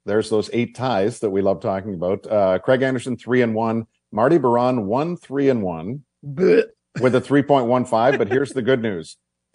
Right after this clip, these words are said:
Speaker 1: Dominik Hasek, four and four, had a three point four and a worse save percentage than you. So, uh, yeah, in-, interesting numbers. Dahlin's been the most, uh, prolific against Vancouver of the current group with ten points in seven games, and we'll see where it goes from here. But you had a Matt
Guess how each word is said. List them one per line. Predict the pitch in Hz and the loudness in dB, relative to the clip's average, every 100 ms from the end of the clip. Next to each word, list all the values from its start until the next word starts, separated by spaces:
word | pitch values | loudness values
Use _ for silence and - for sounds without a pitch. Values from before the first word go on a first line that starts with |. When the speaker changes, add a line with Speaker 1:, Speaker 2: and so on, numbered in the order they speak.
| - | -6
Speaker 1:
Dominik | 107 123 127 | -2 0 0
Hasek, | 123 123 135 135 | 0 -2 -2 -6
four | - 127 127 | -2 -2 -2
and | - | -4
four, | - 135 156 165 - | 0 0 0 -2 -4
had | 117 | -4
a | |
three | 113 131 139 | -2 -2 -2
point | 127 123 - | -2 -4 -4
four | - 120 92 71 _ _ - | -2 0 0 -4 _ _ -2
and | 139 147 | 0 2
a | 120 | 2
worse | 120 120 | 0 -2
save | - 113 110 | -2 -2 -2
percentage | 110 104 90 87 | -6 -6 -8 -8
than | 87 | -10
you. | 78 | -10
So, | - 135 113 101 - - _ - | -2 4 4 2 -6 -20 _ 2
uh, | 127 123 123 - | 4 6 4 2
yeah, | 190 175 - | 0 0 -2
in-, | 156 190 - | -4 -6 -6
interesting | 156 165 180 175 147 | -6 -6 -4 -2 0
numbers. | 120 127 123 | 2 0 4
Dahlin's | 131 143 151 156 - | 4 4 2 0 0
been | 139 | 0
the | 131 | 0
most, | 127 123 - | -2 -4 -4
uh, | 120 110 | 0 0
prolific | - 113 117 117 113 | -2 -4 -2 -2 -6
against | 98 107 101 | -6 -8 -6
Vancouver | 107 101 - 104 101 101 98 - | -6 -6 -6 -4 -2 -2 -2 -4
of | 98 85 | -6 -6
the | 98 | -8
current | - 107 107 92 | -6 -6 -6 -6
group | 107 156 - _ _ - | -4 -4 -6 _ _ -14
with | 107 | -8
ten | 117 107 | -6 -6
points | 107 107 95 | -4 -6 -6
in | 98 | -10
seven | - 95 95 | -4 -4 -4
games, | 90 90 85 | -8 -8 -10
and | 95 | -10
we'll | 90 | -10
see | - | -10
where | 92 90 | -8 -8
it | 82 | -8
goes | 87 | -10
from | - 90 | -10 -10
here. | 90 | -10
But | 71 95 | -8 -2
you | 143 | 0
had | 165 165 | 0 -2
a | |
Matt | 135 120 143 | -4 -4 -6